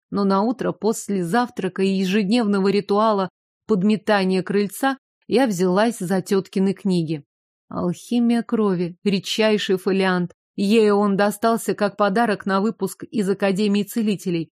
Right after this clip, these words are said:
Увы, даже всех моих сбережений сейчас не хватит, чтобы туда поступить и получить свою, настоящую лицензию.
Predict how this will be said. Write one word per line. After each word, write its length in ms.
Увы, 400
даже 360
всех 280
моих 340
сбережений 680
сейчас 440
не 100
хватит, 420
чтобы 280
туда 400
поступить 720
и 40
получить 600
свою, 540
настоящую 920
лицензию. 680